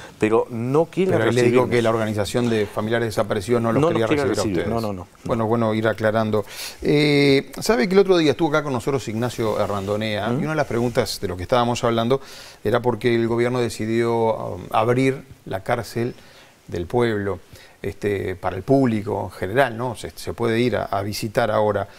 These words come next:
Speaker 2: Le voy a preguntar su opinión ahora, pero a ver si podemos escuchar a Randonea lo que nos decía a propósito de,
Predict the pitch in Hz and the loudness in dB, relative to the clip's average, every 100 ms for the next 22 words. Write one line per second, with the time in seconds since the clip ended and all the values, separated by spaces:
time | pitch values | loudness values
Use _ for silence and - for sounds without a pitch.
0 | - - - - 135 175 185 156 165 175 | -20 -20 -20 -2 2 4 2 2 0 0
1 | - 123 117 123 127 117 117 107 123 123 | 0 2 2 2 2 2 2 2 4 4
2 | 127 165 208 196 185 175 139 135 160 156 | 4 2 0 0 2 0 -2 2 2 4
3 | 131 117 120 120 123 123 135 156 139 123 | 4 4 4 2 2 0 0 0 2 2
4 | - 117 107 110 180 165 143 - 160 175 | 2 -2 -4 -2 2 4 2 0 -2 -2
5 | 151 165 160 147 131 123 117 107 104 | 0 2 4 4 4 4 4 2 0